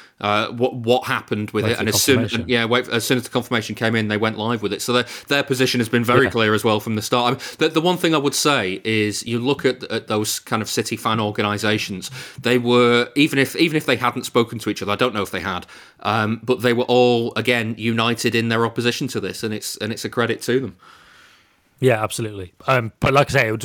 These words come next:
Speaker 2: it would just be, and I'm not trying to guide them in any particular direction, I'm just simply saying it would be very interesting now to see what happens throughout Wednesday and,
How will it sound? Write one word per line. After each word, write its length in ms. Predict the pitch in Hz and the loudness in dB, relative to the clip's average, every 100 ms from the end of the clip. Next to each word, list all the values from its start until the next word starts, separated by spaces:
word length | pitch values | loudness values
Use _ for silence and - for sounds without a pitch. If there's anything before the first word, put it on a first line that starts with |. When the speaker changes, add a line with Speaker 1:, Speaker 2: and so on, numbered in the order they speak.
| 139 | 0
Speaker 2:
it 80 | 131 | 2
would 140 | 123 | 2
just 140 | 117 - | 2 0
be, 180 | 117 - - | -2 -4 -2
and 80 | 127 | 0
I'm 80 | 139 | 0
not 160 | 139 | 0
trying 200 | - 127 | 0 2
to 120 | 117 | 0
guide 400 | 98 117 117 107 | 0 2 4 2
them 140 | 117 110 | 0 0
in 80 | 110 | 2
any 120 | 107 | 0
particular 360 | - 110 - | -2 -4 -2
direction, 400 | 104 113 131 - | 0 2 0 -4
I'm 140 | 92 90 | -8 -8
just 180 | 95 - | -10 -8
simply 240 | 95 98 | -6 -4
saying 260 | 110 98 90 | -2 -2 -2
it 80 | |
would 160 | 95 101 | -6 -8
be 80 | 101 | -6
very 180 | 104 101 | -4 -4
interesting 320 | 107 98 90 | -6 -12 -14
now 200 | 85 82 - - - - - - | -16 -16 -20 -20 -20 -20 -20 -10
to 100 | - | -4
see 180 | - 135 | 4 6
what 120 | 127 | 6
happens 340 | 123 123 110 - | 4 2 -4 -2
throughout 300 | 120 117 110 | 2 2 0
Wednesday 480 | 113 107 107 98 | -4 -2 -2 0
and, 220 | 90 87 | -4 -8